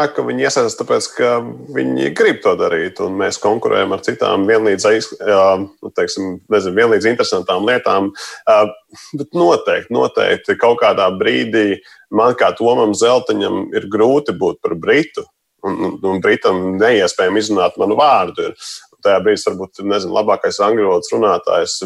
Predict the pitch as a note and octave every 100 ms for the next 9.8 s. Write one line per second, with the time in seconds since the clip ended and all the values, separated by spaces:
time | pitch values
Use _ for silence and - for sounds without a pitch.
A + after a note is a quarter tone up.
0 | F#2 F#2 - _ - A2 G2+ F2+ - G2
1 | E3 - A2 G#2 - - D3+ B2+ G2+ F2+
2 | - - - - - - G#2+ G#2 - E2+
3 | - G2+ A2 G#2 G2+ B2 G#2 G2+ F#2+ -
4 | G#2 - A#2 C#3+ C3 - - - - -
5 | - G#2 G#2+ G#2+ - - A2+ C3 A#2+ C#3
6 | C3+ D3 B2+ B2+ B2+ A#2 G#2+ G#2+ C3 D3+
7 | A#2 G#2 G2 G2 F#2+ G2+ G#2+ G#2+ - F#2
8 | F#2 - - - - - - B2 C3 D3
9 | D3 C#3 A2+ G#2 G2 F#2+ -